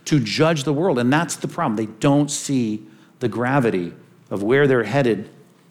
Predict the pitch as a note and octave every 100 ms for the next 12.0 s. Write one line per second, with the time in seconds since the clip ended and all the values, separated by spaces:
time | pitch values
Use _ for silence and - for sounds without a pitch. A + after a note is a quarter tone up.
0 | - B2 A#2 A#2 - D#3 A2+ - A#2+ A2
1 | A#2 D3 D#3 C3 A#2 A2 A#2+ C3 G#2+ B2+
2 | G#2 A2 A#2+ C#3 D3+ C#3+ F#2+ G2 A#2+ -
3 | - - - - _ - - - B2 G#2+
4 | A#2+ B2 C3 D3+ C3+ - - _ _ _
5 | _ _ _ _ _ - A#2 A2 G#2 C3+
6 | C#3+ B2+ A#2 B2+ C3+ B2 G#2+ B2 C3+ B2
7 | A2 - D3+ C#3+ G#2+ A#2+ C3 B2+ A2+ -
8 | C#3+ C3+ A2 B2+ A#2 - D3 A2+ A2+ B2
9 | B2+ B2 A2 - - - C#3+ A#2+ D3 A#2+
10 | G2 B2+ F3+ D#3 F#2+ E2+ G#2+ - - -
11 | A#2+ G#2+ B2 G2 F2+ - C#3+ C3+ E2+